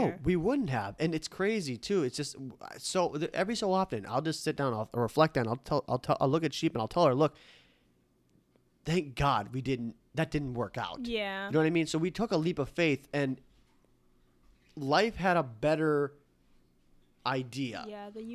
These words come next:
Speaker 1: universe
Speaker 2: us.
Speaker 1: just worked.
Speaker 2: You know, it just worked out better. So
Speaker 1: Mm-hmm.
Speaker 2: really, I think the whole, just rounding it all out is just have faith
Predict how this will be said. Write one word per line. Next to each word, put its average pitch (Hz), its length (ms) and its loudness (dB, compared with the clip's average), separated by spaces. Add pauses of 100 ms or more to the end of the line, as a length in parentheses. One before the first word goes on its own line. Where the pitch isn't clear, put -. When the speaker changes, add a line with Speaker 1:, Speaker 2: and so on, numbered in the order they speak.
(320)
Speaker 1:
universe 101 40 -6 (100)
Speaker 2:
us. - 60 -12
Speaker 1:
just 202 200 -14
worked. 101 200 -16 (520)
Speaker 2:
You 170 120 2
know, 180 60 0
it 190 60 4
just 165 140 0
worked 160 240 0
out 143 280 0
better. 104 320 -4
So 165 180 4
Speaker 1:
Mm-hmm. 156 80 2
Speaker 2:
really, 220 300 6
I 139 60 4
think 208 200 -4
the 143 100 4
whole, 156 300 2
just 147 180 -2
rounding 135 300 4
it 131 80 4
all 123 180 6
out 117 280 2
is 110 200 -2 (1400)
just 185 380 -4
have 131 640 -2 (800)
faith 139 540 2